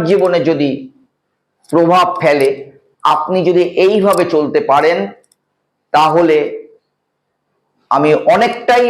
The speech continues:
অনেকটাই আপনাদের বলতে পারি, আপনারা অশুভ প্রভাব থেকে কিছু শুভ প্রভাব আপনার জীবনে ঘটতে চলেছে।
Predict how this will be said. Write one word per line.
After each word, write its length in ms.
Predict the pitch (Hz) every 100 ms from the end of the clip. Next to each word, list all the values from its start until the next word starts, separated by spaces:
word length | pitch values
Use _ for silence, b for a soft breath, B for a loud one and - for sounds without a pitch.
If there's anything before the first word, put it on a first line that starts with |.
| 233 196
অনেকটাই 400 | 254 254 247 240
আপনাদের 380 | 214 - 185 170
বলতে 300 | 147 165 165
পারি, 260 | 175 175 190 247 - _ _ _ _ _
আপনারা 500 | - - - 160 160 151 - 151
অশুভ 300 | 190 - 202 202 196
প্রভাব 340 | 175 175 180 175 175
থেকে 200 | 175 170 160
কিছু 220 | 160 151
শুভ 240 | 147 156 151 151
প্রভাব 300 | 156 143 143 143
আপনার 300 | 131 - 131 101
জীবনে 280 | 127 127 107
ঘটতে 280 | 113 101 104
চলেছে। 400 | 92 85 -